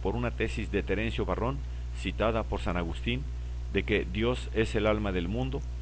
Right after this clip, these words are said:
Santo Tomás opone el principio de que Dios no puede ser elemento componente de las cosas del mundo.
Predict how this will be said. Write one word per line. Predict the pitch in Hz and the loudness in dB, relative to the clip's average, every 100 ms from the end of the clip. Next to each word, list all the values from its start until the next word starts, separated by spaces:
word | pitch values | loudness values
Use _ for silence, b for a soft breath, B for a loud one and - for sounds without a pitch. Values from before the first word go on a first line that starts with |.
| B B - | B B -2
Santo | 107 92 98 | 0 2 0
Tomás | 95 104 127 - | 0 2 0 2
opone | 117 117 107 104 | 2 2 0 0
el | 87 | -2
principio | - 92 - 120 92 85 | -2 -2 -2 -2 0 0
de | 85 | 0
que | 98 | 0
Dios | 95 113 120 - | 2 2 0 -4
no | 95 110 | -2 -2
puede | 117 131 117 | 2 2 2
ser | - 104 | 0 0
elemento | 92 92 117 117 | 0 0 0 -2
componente | 110 98 87 92 117 127 | -2 -2 -2 0 0 -2
de | 98 | -2
las | - | -2
cosas | - 104 107 | -2 -2 -2
del | 90 90 | -2 -2
mundo. | 104 98 | -2 -2